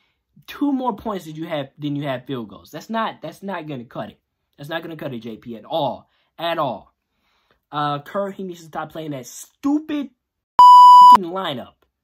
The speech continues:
That bench, it's the reason why, the second reason why they lost is the bench.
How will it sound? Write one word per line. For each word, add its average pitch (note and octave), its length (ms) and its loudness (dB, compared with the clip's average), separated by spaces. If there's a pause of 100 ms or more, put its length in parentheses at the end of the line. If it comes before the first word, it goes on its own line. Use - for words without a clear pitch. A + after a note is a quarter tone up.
(880)
That D#3+ 280 -12
bench, A3+ 360 -8 (120)
it's G3 180 -8
the F3+ 120 -8
reason F#3 340 -8
why, D3 260 -4
the C#3 120 -12
second G3+ 420 -10
reason C#3 300 -6
why C3 140 -6
they B2+ 100 -12
lost B2+ 340 -10
is C#3 160 -14
the C3+ 80 -12
bench. B2 520 -16